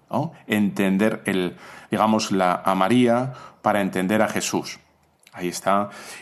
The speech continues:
Y, y es lo que hacía en el Antiguo Testamento cada vez que se habla de la genealogía de los reyes, por ejemplo, en la primera de Reyes catorce veintiuno, por si quieres ir tú al, al libro, ¿no?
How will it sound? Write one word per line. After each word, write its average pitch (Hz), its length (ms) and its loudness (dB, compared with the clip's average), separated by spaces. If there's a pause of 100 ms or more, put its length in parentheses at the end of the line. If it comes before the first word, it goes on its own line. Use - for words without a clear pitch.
(140)
Y, 107 300 4 (480)
y 120 80 4
es 113 100 0
lo 120 80 4
que 113 100 0
hacía 110 240 0
en 110 80 4
el 104 100 2
Antiguo 98 280 -2
Testamento 113 840 0
cada 123 300 4
vez 127 460 0 (180)
que 101 100 0
se 104 220 0
habla 113 520 4 (280)
de 110 100 0
la 104 120 2
genealogía 98 640 0
de 117 60 4
los 123 140 4
reyes, 143 340 0
por - 140 -8
ejemplo, - 380 -4 (180)
en 98 80 -4
la 92 120 0
primera 107 280 2
de 110 80 2
Reyes 110 380 2
catorce 104 400 0
veintiuno, 120 560 2
por - 220 -10
si 82 120 -6
quieres 92 300 0
ir - 180 -4
tú 110 220 4
al, 90 400 0
al 95 120 -2
libro, 98 360 0
¿no? 165 180 0